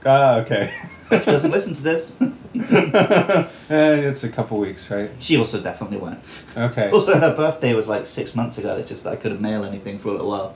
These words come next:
Speaker 1: Oh, no. Oh, yeah.
Speaker 2: They wouldn't handle international mail at our
Speaker 1: At all?
Speaker 2: post office, yeah.
Speaker 1: Oh, okay, crazy.
Speaker 2: It might literally have just been the one week I tried, but then I didn't try for, like, six months.
Speaker 1: Yeah, my parents sent us something, so,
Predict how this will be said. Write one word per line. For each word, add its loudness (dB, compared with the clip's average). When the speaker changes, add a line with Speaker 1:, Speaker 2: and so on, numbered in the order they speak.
Speaker 1:
Oh, -2
no. -4
Oh, 2
yeah. -4
Speaker 2:
They 4
wouldn't 0
handle -2
international -8
mail -6
at -8
our -8
Speaker 1:
At 2
all? 4
Speaker 2:
post -4
office, -6
yeah. 0
Speaker 1:
Oh, -4
okay, -6
crazy. -4
Speaker 2:
It 4
might 2
literally -2
have -6
just -12
been -2
the -4
one -4
week -10
I -8
tried, -8
but -12
then -2
I 0
didn't -4
try 2
for, -2
like, -2
six -12
months. -8
Speaker 1:
Yeah, 0
my 4
parents -4
sent -4
us -6
something, -10
so, -12